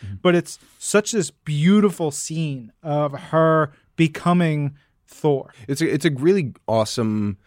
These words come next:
Speaker 1: concept to open this book on. As we know, we're coming to the end of Jane's story here. It's so cool to be reminded of the meaning behind why she originally picked up the hammer, why she assumed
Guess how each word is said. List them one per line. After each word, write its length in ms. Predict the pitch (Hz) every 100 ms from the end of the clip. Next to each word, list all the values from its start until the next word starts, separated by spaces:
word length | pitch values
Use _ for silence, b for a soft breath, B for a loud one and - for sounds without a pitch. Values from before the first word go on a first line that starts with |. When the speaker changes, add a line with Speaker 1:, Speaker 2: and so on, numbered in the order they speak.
| b b -
Speaker 1:
concept 460 | 104 104 107 92
to 80 | -
open 320 | - 107 107 95
this 160 | 92
book 280 | - 98 -
on. 240 | 107 117
As 320 | - 92 101 92
we 100 | 92
know, 220 | 90 90
we're 160 | 87
coming 280 | 85 92 95
to 120 | 95 -
the 140 | 85
end 260 | 90 92 87
of 200 | - 92
Jane's 280 | 92 92 90
story 600 | - 95 104 101 92 87 _
here. 500 | - 95 92 - - _
It's 160 | 117 -
so 240 | - 131
cool 320 | - - 120
to 140 | 110 101
be 100 | 110
reminded 560 | 104 101 104 104 104 -
of 560 | 98 98 95 92 90 - -
the 160 | 110
meaning 580 | 123 127 143 131 98 98
behind 680 | 92 101 101 101 98 92 90
why 220 | 95 95
she 180 | - 98
originally 420 | 92 98 - 101
picked 220 | 98 90
up 100 | 90
the 80 | 95
hammer, 260 | 92 92
why 220 | 92 90 95
she 340 | - 98 92 -
assumed 580 | - - 110 110 107